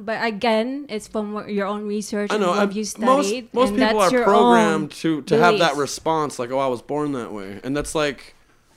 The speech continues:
Speaker 2: the normal response to that. But that's also programming. So, I mean, I'm not trying to offend you. Um, I,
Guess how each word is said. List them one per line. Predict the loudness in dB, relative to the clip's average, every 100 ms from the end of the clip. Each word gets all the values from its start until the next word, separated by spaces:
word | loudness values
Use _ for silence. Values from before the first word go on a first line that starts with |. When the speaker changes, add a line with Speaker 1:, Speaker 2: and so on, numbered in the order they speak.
| _ _
Speaker 2:
the | -6 -4
normal | -2 -2 -2 -2 -2 -4 -6 -8 -14 _ _ _
response | -12 -4 -2 -2 -4
to | -10
that. | -10 -8
But | -4
that's | -4 -6 -14 -6
also | -6 -6
programming. | -6 -2 -2 -4 -8 -12 -16 -20
So, | -8 -4 -4 -4 _ _ _ _ -8
I | -4
mean, | -2
I'm | 0
not | -2 -2
trying | -2 -2 0
to | -2
offend | -2 -4 -4 -4
you. | -4 -6 -10 -10
Um, | -6 -4 -6 -10
I, | -12